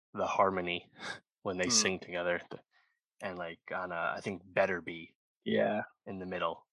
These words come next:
Speaker 1: you get that really nice, that, like, harmony breakdown on the chorus. Thought that sounded great.
Speaker 2: Yep.
Speaker 1: Um, and yeah, like, I've been gr-,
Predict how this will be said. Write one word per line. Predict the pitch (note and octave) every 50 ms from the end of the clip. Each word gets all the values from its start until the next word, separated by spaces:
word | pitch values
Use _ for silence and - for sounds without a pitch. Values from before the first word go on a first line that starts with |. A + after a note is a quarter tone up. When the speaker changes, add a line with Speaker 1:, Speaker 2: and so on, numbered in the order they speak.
| _ _
Speaker 1:
you | - A#2
get | - F#2+ -
that | - F#2+ E2+ F2
really | F2+ F#2 F#2 F2+ F2 F2
nice, | F2 E2 E2 E2 - - - - - - - - _ -
that, | - G2
like, | F2+ F2 F2 -
harmony | - - - G2 F2+ F2+ F2+ E2+ E2+
breakdown | - - E2 E2 - - - F2+ D2+ D2+
on | D2 D#2+ F2
the | E2+ F#2
chorus. | - - - F2+ E2 D#2+ E2+ - - -
Thought | - G2 F#2+ -
that | - -
sounded | - - - E2+ F#2+ G2+
great. | F#2 - F2 E2+ E2 D#2 - _ _ _ _ _ _ _ _ _
Speaker 2:
Yep. | - A2 A2+ - -
Speaker 1:
Um, | G#2+ G#2 G2 G2 F#2+ - - - _ _ _ _ _ _ _ _ _ _ _ _ -
and | - C3 C#3
yeah, | D3 C3+ A2 G2 G2+ G2+
like, | A2+ A#2 A2+ A2+
I've | A2+ A#2 A#2+
been | C#3+ C#3 B2+
gr-, | A#2+